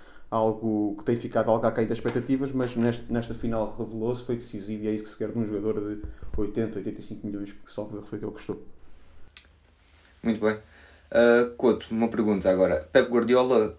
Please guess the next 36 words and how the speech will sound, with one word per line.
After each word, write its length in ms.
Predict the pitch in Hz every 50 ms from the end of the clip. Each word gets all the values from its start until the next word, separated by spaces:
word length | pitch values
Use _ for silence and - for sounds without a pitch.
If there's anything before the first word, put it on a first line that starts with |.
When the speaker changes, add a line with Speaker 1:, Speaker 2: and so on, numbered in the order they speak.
| _ -
Speaker 2:
optou 360 | - 107 104 - - 123 117
por 160 | 113 - 107 101
entrar 360 | 107 104 101 107 101 98 101
na 80 | 104
final 240 | 92 - 107 104 98 92
da 120 | 95 92
Champions 400 | - 104 98 101 110 107 107 104
League 240 | 117 117 120 120 120 - - _ _ - - - _
sem 280 | - - - - 120 120
nenhum 240 | 120 123 127 123 117
ponta 320 | 120 117 113 - - 104
de 60 | 98
lança 420 | 107 113 117 117 113 - 113 107 101
de 360 | 92 87 80 76 80 98 -
raiz. 500 | - 113 101 98 92 85 80 - - - - -
Ou 100 | 95 92
se-, 260 | - - - 92 95
entrou 260 | 101 95 101 107 -
com 480 | - - 104 98 98 95 95 95 98 95
o 20 |
Kevin 300 | 92 101 98 95 101 98
De 100 | 95 101 95
Bruyne 320 | 92 104 104 101 98 87 82
como 720 | - - 104 95 95 95 92 92 92 90 87 87 85 - -
homem 280 | - 92 90 98 101 95
mais 180 | 95 95 95 98
avançado, 400 | 95 104 107 - - - 135 104
ali 160 | 92 95 95
a 40 | 90
fazer 240 | - 98 90 101
um 120 | 98 98 95
papel 500 | - - 98 95 - 101 95 90 90 - - _ - - - - - - _ _ -
meio 240 | - 101 101 98 95
que 140 | - - -
de 120 | - 104
avançado. 500 | 101 107 107 107 - - 113 113 113 -